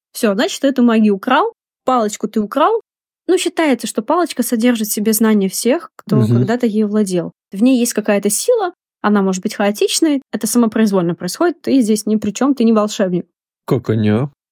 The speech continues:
Speaker 2: Умело объясняют.
Speaker 1: Да. Что удивительно, сама Роулинг позже не отказывается от генетических предпосылок объяснять рождение магов в магловских семьях наследованием волшебства даже через многих поколений.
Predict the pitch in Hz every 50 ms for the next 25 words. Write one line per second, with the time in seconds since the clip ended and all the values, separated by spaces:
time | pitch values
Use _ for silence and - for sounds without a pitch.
0 | _ _ - 147 131 127 131 120 113 110 110 107 107 120 120 - - 113 101 92
1 | - - _ _ _ _ _ _ _ 302 233 220 214 190 180 190 - _ _ _
2 | _ _ _ - - - 294 330 320 277 269 240 226 - - 175 165 170 180 -
3 | _ _ _ _ - - - 233 233 226 214 214 220 226 320 403 453 370 277 254
4 | 294 - - _ _ _ _ - 214 208 180 190 185 170 160 - - - 214 226
5 | 269 302 302 - - 240 226 214 214 190 190 190 - - 196 185 - 214 208 196
6 | 196 208 190 - - - 208 - _ 208 202 202 - 196 190 - 190 185 240 294
7 | - - 285 247 254 240 247 - 262 233 240 - 247 220 208 214 226 226 220 220
8 | 214 208 214 220 214 208 202 202 196 190 - - 214 202 202 202 196 196 - 202
9 | - - - 214 208 202 196 - - 202 202 - - 214 196 196 190 196 196 190
10 | 190 185 196 185 - 202 - - 254 330 392 - _ _ 220 214 226 226 240 214
11 | 226 214 202 202 214 208 208 202 190 - - 208 - 214 202 185 165 160 -